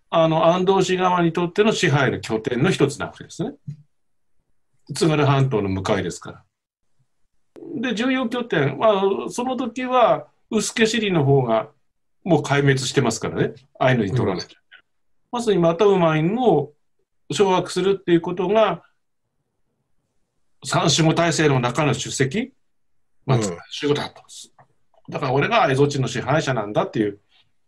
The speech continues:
Speaker 1: ことでしょ、あの名前は。
Speaker 2: ですね、あれは。
Speaker 1: 柿崎なんていうのはね、下北半島の港ま-、ちっちゃな港町の地名ですからね。
Speaker 2: うん。結局そこを名乗ってる限りは、あの、蝦夷地の支配者になりませんわな。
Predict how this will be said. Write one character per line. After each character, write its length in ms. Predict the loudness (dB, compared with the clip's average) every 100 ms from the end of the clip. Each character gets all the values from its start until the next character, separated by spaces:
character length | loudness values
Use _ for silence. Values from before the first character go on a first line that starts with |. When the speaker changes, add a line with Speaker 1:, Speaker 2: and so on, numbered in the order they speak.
| _ _
Speaker 1:
こ 120 | -8
と 220 | -2 -2 0
で 140 | -2
し 100 | 2
ょ、 200 | 0 2
あ 60 | 0
の 140 | 0
名 120 | -2
前 220 | -6 -8 -10
は。 100 | -8
Speaker 2:
で 100 | -2
す 120 | 2
ね、 100 | 4
あ 80 | 4
れ 80 |
は。 240 | 0 -2 -8 _ _ _ _ _ _ _ _ _
Speaker 1:
柿 240 | -6 -4 -2
崎 260 | -4 -2
な 100 | -2
ん 80 | -2
て 60 | -2
い 60 |
う 20 | -2
の 60 |
は 60 | 0
ね、 80 | 0
下 240 | 2 2
北 180 | 2 -2
半 220 | 0 -2
島 160 | -2 -4
の 160 | -4
港 320 | -2 -2 0 0
ま-、 120 | -2
ち 100 | -4
っ 40 | -4
ち 100 | -2
ゃ 20 |
な 80 | -2
港 300 | -4 -4 -4
町 240 | -6 -10
の 80 | -10
地 160 | -8
名 100 | -8
で 100 | -8 -10
す 40 |
か 140 | -12 -10
ら 80 | -6
ね。 120 | -4
Speaker 2:
う 20 |
ん。 40 | -6 _ _ _ _ _ _ _ _ _ _ _ _ _ _
結 180 | -14 -8
局 120 | -4
そ 160 | -2 0
こ 140 | 4
を 20 | 6
名 80 |
乗 80 | 6
っ 80 | 4
て 100 | 2
る 80 | 4
限 280 | 2 2 2
り 100 | 2
は、 1000 | 0 -2 -4 -6 -8 -10 -10 -10 -10 -12 -20 -20 -18 -18 -20 -12
あ 80 | -8
の、 80 | 0
蝦 100 | 2
夷 160 | 2
地 100 | 2
の 80 | 2
支 120 | 4
配 100 | 2
者 60 | 0
に 80 | -8
な 60 |
り 40 | -8
ま 100 | -8
せ 120 | -8
ん 40 |
わ 80 | -6
な。 140 | -8